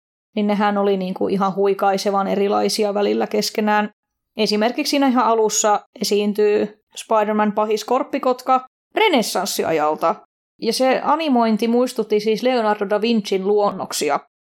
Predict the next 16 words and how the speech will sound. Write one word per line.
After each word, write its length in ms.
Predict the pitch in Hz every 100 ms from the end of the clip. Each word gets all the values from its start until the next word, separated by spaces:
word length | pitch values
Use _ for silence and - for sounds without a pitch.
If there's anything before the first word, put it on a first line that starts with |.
| 226
Et 80 |
se 100 | -
oli 100 | 233
animoitu 500 | 233 277 254 226 214
niinku 280 | 220 220 226
Leonardo 360 | 233 240 220 208
da 140 | 214
Vincin 400 | 240 240 226 208
luonnosvihkon 920 | 233 247 196 196 - 214 - 208 190
tyyliin. 540 | 220 226 214 226 254 269 _ _ _ _ -
Ja 60 |
se 100 | 202
oli 120 | 233
jotakin 340 | 226 226 208 196
ihan 280 | 196 339 294
käsittämätöntä. 1000 | 214 214 196 208 202 202 202 202 208